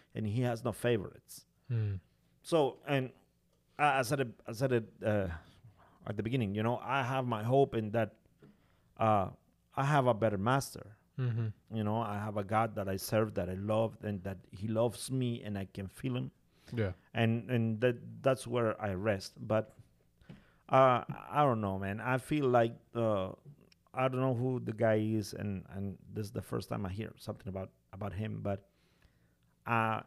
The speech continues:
Speaker 1: if I, if I start listening to someone that is negative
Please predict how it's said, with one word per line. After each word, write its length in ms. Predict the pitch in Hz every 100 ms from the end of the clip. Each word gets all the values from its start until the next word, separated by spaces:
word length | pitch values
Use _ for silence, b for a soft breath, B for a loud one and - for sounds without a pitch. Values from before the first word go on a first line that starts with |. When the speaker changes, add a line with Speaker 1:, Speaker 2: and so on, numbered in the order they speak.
| -
Speaker 1:
if 180 | 139 -
I, 260 | 170 165 - -
if 200 | 143 160
I 100 | 131
start 380 | - 160 160 151
listening 380 | 151 135 135 120
to 60 |
someone 360 | - 131 117 107
that 100 | 101
is 120 | 98 -
negative 680 | 110 110 131 113 92 95